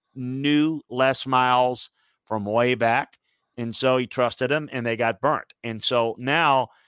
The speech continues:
it was, it's an embarrassment. In this day and age, Scott, I also think there's something that's there. I, one thing I've noticed,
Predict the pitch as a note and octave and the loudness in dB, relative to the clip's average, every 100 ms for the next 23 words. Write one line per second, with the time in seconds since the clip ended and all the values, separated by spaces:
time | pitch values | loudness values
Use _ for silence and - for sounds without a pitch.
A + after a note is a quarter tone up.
0 | _ _ _ - D3+ C#3 C3+ - - E3+ | _ _ _ -4 -2 0 -2 -4 -6 -6
1 | - E3 C#3+ C3+ C3 A#2 A2 - C3 F3+ | -2 -4 0 2 2 0 -8 -10 -2 0
2 | A3 A#3 G#3+ E3 C#3 C3+ B2+ - D#3 D3+ | 0 0 0 0 0 -2 -4 -2 2 4
3 | E3 E3 F3 D#3 D#3 - C3+ - C#3 B2 | 4 2 -2 -2 -4 -4 -6 -4 -6 -4
4 | B2+ A#2 A2+ - G#2+ F#2+ F#2+ D#3 - _ | -6 -4 -6 -6 -8 -6 -2 -2 -2 _
5 | _ _ _ _ _ _ _ _ C3 C#3 | _ _ _ _ _ _ _ _ -6 -4
6 | D#3+ E3 D3 C3+ G#2+ A2+ B2 C#3+ D3+ - | -2 -2 0 0 -2 -2 0 2 0 -4